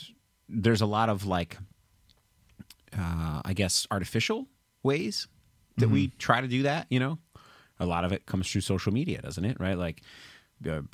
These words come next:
Speaker 1: I'm a part of a Facebook group, you know? I mean,
Speaker 2: Yeah.
Speaker 1: I'm not, <laughs> because I'm not on Facebook, but people are, right? Or
Speaker 2: Right,
Speaker 1: you,
Speaker 2: yeah.
Speaker 1: or you follow certain folks on different social media platforms, and,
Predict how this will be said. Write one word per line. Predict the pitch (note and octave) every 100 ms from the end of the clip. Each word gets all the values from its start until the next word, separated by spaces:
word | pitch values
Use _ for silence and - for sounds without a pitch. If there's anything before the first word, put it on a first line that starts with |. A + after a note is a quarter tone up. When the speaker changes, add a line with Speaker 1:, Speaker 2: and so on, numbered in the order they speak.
| -
Speaker 1:
I'm | E2+ E2+
a | D#2 -
part | G2
of | F#2
a |
Facebook | F2+ A#2+ - A2 G2
group, | A#2+ - - -
you | -
know? | F2+ F#2 G2 -
I | -
mean, | G#2+
Speaker 2:
Yeah. | G2
Speaker 1:
I'm | G#2
not, | - D#2
<laughs> |
because | - - F#2+
I'm |
not | G#2+ F#2+
on | G2+
Facebook, | G#2 F#2+ G2
but | D2+ -
people | C3+ F#2+ F2 - -
are, | - A#2 G2
right? | F2+ E2 F#2+
Or | F#2+
Speaker 2:
Right, | G#2+
Speaker 1:
you, | F#2
Speaker 2:
yeah. | F2+ G2 G2+ -
Speaker 1:
or | G2+
you |
follow | F#2+ G#2 G2 G2 F#2+
certain | - G#2+ F#2 F#2 F2
folks | - G#2 F#2 - -
on | F2 E2
different | D#2+ F2+ E2
social | - F2+ -
media | D#2+ D2 D2+
platforms, | - - - C#2+ C#2+ D2+ F#2+
and, | B2+